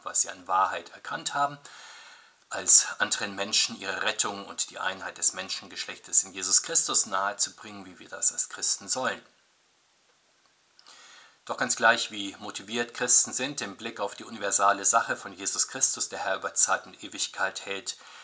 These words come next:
an seinem großen Ziel fest. Er will, dass wir mit unserer kleinen Kraft hierbei mitwirken.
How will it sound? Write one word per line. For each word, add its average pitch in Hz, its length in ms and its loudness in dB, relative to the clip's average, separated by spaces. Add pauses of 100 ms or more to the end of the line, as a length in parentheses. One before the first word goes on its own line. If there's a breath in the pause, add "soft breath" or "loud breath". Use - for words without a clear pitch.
(180 loud breath)
an - 160 2
seinem 110 320 4
großen 101 420 -6
Ziel - 340 -2
fest. - 480 4
Er - 120 -18
will, 87 200 -18 (440 soft breath)
dass - 180 0
wir 95 100 -12
mit 87 120 -16
unserer 90 260 0
kleinen 87 560 -4
Kraft - 380 -6
hierbei 92 340 -6
mitwirken. - 640 -14